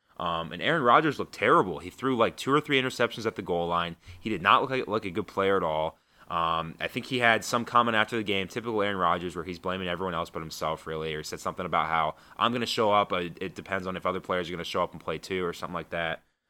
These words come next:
Um, just a total disaster, man. And, like, it's one of those things, the Packers have been,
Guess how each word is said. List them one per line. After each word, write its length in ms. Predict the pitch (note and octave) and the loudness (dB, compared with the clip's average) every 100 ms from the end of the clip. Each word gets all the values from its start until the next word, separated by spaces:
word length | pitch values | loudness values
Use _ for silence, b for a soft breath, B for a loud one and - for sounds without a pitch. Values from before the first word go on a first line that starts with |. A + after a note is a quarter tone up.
| _ - | _ -8
Um, 480 | E2+ D#2+ D2 D2 _ _ _ _ - | -6 -6 -8 -14 _ _ _ _ -10
just 200 | G3+ F#3+ | -2 -2
a 40 | |
total 280 | - C3+ C#3 | 2 4 4
disaster, 580 | A#2+ E2 E2+ G#2 - D2+ | 2 2 4 4 0 -8
man. 220 | D2 D#2 | -8 -8
And, 160 | F2+ G2 | -6 -4
like, 260 | F#2 - _ _ _ _ _ _ - | -4 -6 _ _ _ _ _ _ -10
it's 140 | - | -4
one 100 | G#3 | 0
of 60 | D#3+ | 0
those 180 | B2+ | 0
things, 420 | - C#3+ C3+ - - _ - | 2 2 2 -4 -8 _ -10
the 100 | - | 0
Packers 320 | D3 F#3 G3+ | 2 2 0
have 120 | C#3 | -2
been, 160 | A#2+ | -2